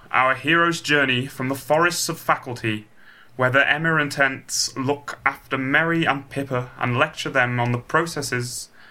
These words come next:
that saw them through their academic careers, to the realms of Rohan,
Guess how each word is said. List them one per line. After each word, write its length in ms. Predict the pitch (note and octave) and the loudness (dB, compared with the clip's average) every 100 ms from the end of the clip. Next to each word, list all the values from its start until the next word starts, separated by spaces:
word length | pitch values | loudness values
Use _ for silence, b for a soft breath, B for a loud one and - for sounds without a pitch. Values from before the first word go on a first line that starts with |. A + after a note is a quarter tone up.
| B - | B -8
that 160 | B2+ | -6
saw 300 | - - D#3 | -2 0 0
them 200 | D#3 D3+ | 2 0
through 300 | D3+ B2+ E3 | -2 0 2
their 160 | C#3 C#3 | 4 2
academic 500 | C#3 - C3+ C3 - | 2 0 0 0 -4
careers, 640 | - A#2 G#2 G2 - - - - - B B B B - | -2 0 0 -4 -8 -14 -18 -20 -20 B B B B -8
to 100 | B2 | -4
the 80 | |
realms 460 | B2 C3 D3 E3 E3+ | 2 2 4 2 0
of 200 | E3 C3+ | -2 2
Rohan, 580 | D#3 D3 A2+ G#2 G2 | 2 2 2 0 -2